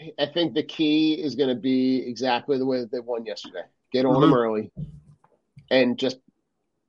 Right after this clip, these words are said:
Speaker 1: if you can get in a situation like you did yesterday where you can put up six runs and just run,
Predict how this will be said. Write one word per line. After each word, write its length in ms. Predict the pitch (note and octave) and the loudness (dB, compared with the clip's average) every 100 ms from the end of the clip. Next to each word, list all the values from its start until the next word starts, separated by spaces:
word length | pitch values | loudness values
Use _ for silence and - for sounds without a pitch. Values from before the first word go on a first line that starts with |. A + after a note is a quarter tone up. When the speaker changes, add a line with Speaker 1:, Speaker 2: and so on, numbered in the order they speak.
| _ _ _ - | _ _ _ 0
Speaker 1:
if 160 | D3 B2 | 0 2
you 200 | D3+ D#3 | -2 -2
can 200 | E3+ C#3 | -2 2
get 340 | D3 D3+ D3+ | 4 4 2
in 140 | D#3+ C#3+ | -2 -2
a 60 | |
situation 560 | C3+ C#3 C3 C3+ A#2 C3 | -2 -4 -2 -2 -2 -2
like 180 | B2 A#2 | -2 -4
you 60 | A2+ | -6
did 220 | A#2 A2+ | -6 -4
yesterday 540 | A2+ - A2+ A#2+ A#2 | -4 -6 -4 -2 -2
where 160 | A2+ A#2 | -2 -4
you 140 | A2+ | -6
can 140 | G#2+ B2 | -8 -8
put 260 | - C3+ | -2 0
up 240 | B2+ B2 - _ _ _ _ _ | 2 2 -2 _ _ _ _ _
six 320 | - D#3 - | -4 0 0
runs 540 | C3 C3+ A#2+ G#2+ - - _ _ _ - _ | 0 2 2 -2 -10 -14 _ _ _ -20 _
and 180 | A#2+ A#2+ | -4 -2
just 280 | B2+ A#2+ - - - | -2 -4 -8 -20 -10
run, 300 | C3 C3 B2+ | -2 0 2